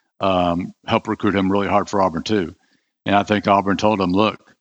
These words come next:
you know, you got a chance to play here at home." He's from Beauregard. He transferred to Auburn as a senior. Uh, and you got a chance to step in and play early in your career 'cause we need help on the offensive line.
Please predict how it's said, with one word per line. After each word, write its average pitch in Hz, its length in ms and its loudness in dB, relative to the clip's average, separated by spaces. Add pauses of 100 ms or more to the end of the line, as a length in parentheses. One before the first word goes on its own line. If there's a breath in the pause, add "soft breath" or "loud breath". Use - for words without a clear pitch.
(480)
you 90 60 -4
know, 90 100 0
you 92 160 -2
got 101 140 0
a 87 40 -8
chance 101 300 -4
to - 60 -16
play 101 200 -2
here 104 120 0
at 95 60 -6
home." 104 280 0
He's 98 100 -4
from 101 160 -2
Beauregard. 101 600 -2
He 98 80 -10
transferred 98 340 -6
to 92 60 -8
Auburn 92 280 -2
as 87 120 -4
a 90 40 -8
senior. 101 460 -4 (800)
Uh, 95 200 0
and 104 140 0
you 107 60 0
got 101 160 0
a 95 60 -4
chance 104 360 -4
to - 100 -8
step 101 300 -4
in 101 100 -2
and 92 80 -6
play 101 220 -2
early 101 320 -2
in 98 80 -2
your 101 100 -4
career 104 320 -4
'cause 85 160 -12
we 92 120 -2
need 98 160 -2
help 104 180 -2
on 95 100 -2
the 92 100 0
offensive 92 380 -6
line. 90 380 0